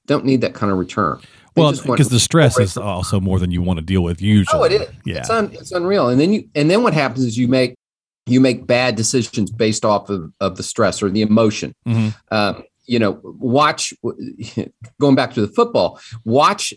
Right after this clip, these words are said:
Speaker 1: a team that has no timeouts left trying to do the hurry up with just a few seconds to go.
Speaker 2: Or they're pushing,
Speaker 1: And they
Speaker 2: yeah.
Speaker 1: inevitably make
Speaker 2: Mm-hmm.
Speaker 1: bad decisions.
Speaker 2: Yep, exactly.
Speaker 1: Right?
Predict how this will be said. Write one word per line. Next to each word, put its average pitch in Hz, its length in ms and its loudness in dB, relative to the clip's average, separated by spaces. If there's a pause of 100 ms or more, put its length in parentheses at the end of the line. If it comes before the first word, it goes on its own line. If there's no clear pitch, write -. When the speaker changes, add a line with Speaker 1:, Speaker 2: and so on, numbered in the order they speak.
Speaker 1:
a 135 80 2
team 135 460 2
that 113 120 2
has 117 280 0 (100)
no 117 420 4
timeouts 127 600 2
left 95 300 0
trying 127 540 2
to 104 120 0
do 107 220 0
the 104 100 0
hurry 123 380 2
up 98 220 0
with 95 180 -8
just 117 260 -2
a - 80 -8
few 120 200 0
seconds 110 480 -2
to 92 80 -8
go. 107 440 2 (360)
Speaker 2:
Or 131 100 2
they're 117 120 0
pushing, 196 280 2
Speaker 1:
And - 80 0
they 90 80 -2
Speaker 2:
yeah. 135 180 2
Speaker 1:
inevitably - 760 -8
make 120 440 2
Speaker 2:
Mm-hmm. - 320 -20
Speaker 1:
bad 117 580 0 (120)
decisions. 110 560 0
Speaker 2:
Yep, 131 100 0 (260)
exactly. 95 560 -4 (240)
Speaker 1:
Right? 123 220 -4